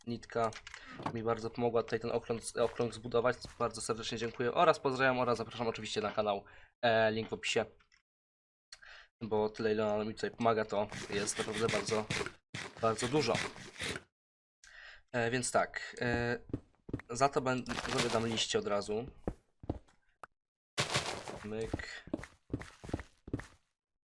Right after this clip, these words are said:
Tutaj sobie dajemy liście. E, myk, pyk,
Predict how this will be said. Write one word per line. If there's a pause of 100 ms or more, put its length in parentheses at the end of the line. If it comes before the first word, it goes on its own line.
(260)
Tutaj
sobie
dajemy (180)
liście. (1900)
E,
myk, (160)
pyk,